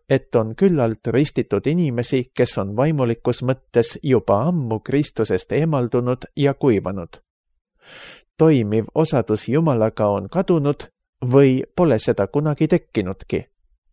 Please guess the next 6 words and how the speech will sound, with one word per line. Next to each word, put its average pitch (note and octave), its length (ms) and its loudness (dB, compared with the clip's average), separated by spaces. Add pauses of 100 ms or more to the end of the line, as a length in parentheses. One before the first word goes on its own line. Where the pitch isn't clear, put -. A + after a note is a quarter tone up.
(3250)
Kuidas C#3 520 4
Kristusest B2+ 680 0
eemaldumine A#2+ 720 0
praktiliselt D#3 800 -4
välja C3 280 2
näeb? F#2 340 -6